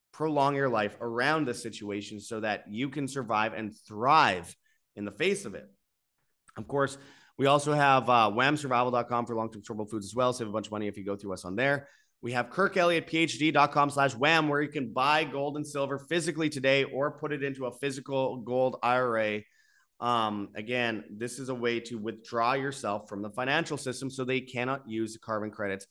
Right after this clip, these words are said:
and C B D Cs against you. You have ways to barter. You have things to back you up in the face of all this. If your savings are in dollars right now,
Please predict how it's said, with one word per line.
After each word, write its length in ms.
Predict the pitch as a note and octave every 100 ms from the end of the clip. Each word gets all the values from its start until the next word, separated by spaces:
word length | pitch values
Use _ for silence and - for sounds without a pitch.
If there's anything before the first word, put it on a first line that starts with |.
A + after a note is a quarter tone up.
| _ _ -
and 100 | A2+
C 140 | C3
B 80 | A#2+
D 100 | A#2+
Cs 260 | G#2+ G#2 B2
against 560 | A2+ G#2 A2+ E3 F#3+ C3
you. 80 | G2
You 180 | G2 A#2
have 280 | A#2+ C3 B2+
ways 200 | C#3 C3+
to 60 |
barter. 340 | A2+ D3 D3+ C#3+
You 180 | A#2
have 340 | A2+ B2+ C#3 -
things 300 | C3 B2 - _ _ _
to 80 | A#2
back 480 | G#2+ C3 C#3 D#3 -
you 160 | D#3 D3+
up 240 | B2+ A#2+
in 100 | A#2+
the 60 | A#2
face 340 | - A#2 A#2+
of 100 | A#2
all 220 | G#2 F2+ E2+
this. 240 | E2 -
If 60 | G2+
your 100 | G#2+
savings 540 | - C3+ D3 D#3 C#3+
are 160 | C3 A#2+
in 100 | G2
dollars 480 | G2+ A#2 C#3 C3+
right 200 | D3+ D3
now, 340 | C#3+ D3+ D3+